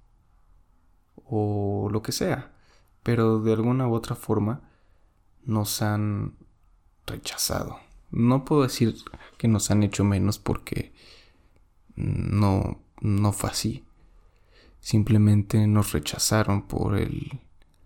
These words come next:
simple hecho de que tal vez no estábamos preparados o tal vez no le agradábamos a esa persona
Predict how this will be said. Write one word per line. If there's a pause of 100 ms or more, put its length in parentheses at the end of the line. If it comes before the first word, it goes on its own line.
(840)
simple
hecho
de
que
tal
vez
no
estábamos
preparados
o
tal
vez
no
le
agradábamos
a
esa
persona